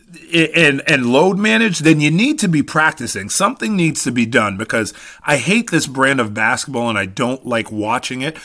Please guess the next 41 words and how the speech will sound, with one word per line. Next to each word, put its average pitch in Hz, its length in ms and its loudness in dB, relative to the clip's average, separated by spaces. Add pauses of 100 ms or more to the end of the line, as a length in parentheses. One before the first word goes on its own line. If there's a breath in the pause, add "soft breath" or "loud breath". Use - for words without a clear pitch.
(180 loud breath)
I 120 120 0
still 180 400 2
watch 139 380 2
it 180 340 -10
because 151 840 0 (560 soft breath)
I 123 140 4
love 123 320 2
basketball, 165 680 2
and 117 100 -4
I 117 80 -6
can't, 131 460 -6
I'm 113 160 -2
a, 113 180 -2
I'm 120 140 -2
a 110 60 -2
basketball 110 500 -2
junkie. 110 440 -8
I - 60 -10
can't - 380 -10
stop - 500 -4
watching 117 440 -8
basketball, 113 680 -6 (640 loud breath)
but 131 240 2
I, 131 160 2 (120)
I 127 120 0
hate 165 340 0
what's 160 240 -2
going 120 360 -2
on. 95 340 -6 (360 soft breath)
I 117 140 4
want 156 280 2
a 160 40 0
competitive 120 760 -6
game. 113 340 -2
I 101 100 -8
want, 123 320 -4
I 120 120 -4
want 147 240 -2
it 165 120 -10
to - 100 -6
be, 113 340 -2